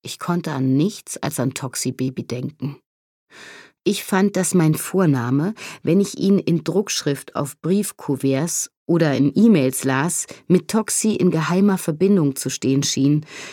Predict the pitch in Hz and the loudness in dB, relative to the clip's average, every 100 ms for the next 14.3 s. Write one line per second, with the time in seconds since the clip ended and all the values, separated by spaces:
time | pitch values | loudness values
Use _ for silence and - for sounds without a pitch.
0 | - - - 202 - 185 175 180 180 - | -14 -6 0 0 2 2 2 0 0 2
1 | 160 160 160 160 208 247 - 190 185 175 | 4 4 4 2 0 -2 -4 -2 2 2
2 | 156 156 143 135 - 135 - - - _ | 2 0 -2 -4 -6 -6 -8 -18 -20 _
3 | _ _ _ 160 156 175 185 - 202 226 | _ _ _ 0 2 2 0 0 2 2
4 | - 170 175 - - - 208 285 - - | 4 4 2 0 -12 -4 -2 0 -2 0
5 | 135 131 127 123 170 - - _ _ 165 | 2 2 2 0 -2 -4 -8 _ _ -4
6 | 156 165 - - 196 202 - 170 175 - | -2 -2 -2 0 0 0 -2 -2 -2 0
7 | 165 156 151 - 180 170 160 165 165 151 | 0 2 -2 0 2 4 4 2 0 -4
8 | - 147 143 139 139 131 - - 151 135 | -2 -2 0 2 2 2 -2 0 0 0
9 | 123 131 131 147 - 120 - - _ _ | 0 -2 -2 -2 -6 -8 -10 -16 _ _
10 | _ _ _ _ _ - - - 240 269 | _ _ _ _ _ -16 -8 2 4 4
11 | 220 - - 277 269 156 - 160 143 185 | 2 0 4 4 4 -2 0 0 2 2
12 | 185 - 143 139 131 131 208 - 135 127 | 2 0 2 2 4 4 2 0 -2 -2
13 | - 151 147 139 147 143 143 147 - 135 | -4 0 0 0 -2 0 -2 -2 -4 0
14 | 156 156 | 2 2